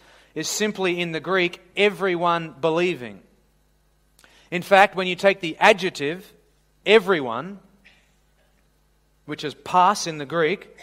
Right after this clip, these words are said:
and you note that it's connected to the verb, believing, pisteuon in the Greek, which is a participle, when you take that together, it then adds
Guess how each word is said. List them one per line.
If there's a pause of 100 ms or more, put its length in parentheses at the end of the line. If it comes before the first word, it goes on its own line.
(520)
and
you
note
that
it's
connected
to
the
verb,
believing, (420)
pisteuon
in
the
Greek,
which
is
a
participle, (1300)
when
you
take
that (1700)
together,
it
then
adds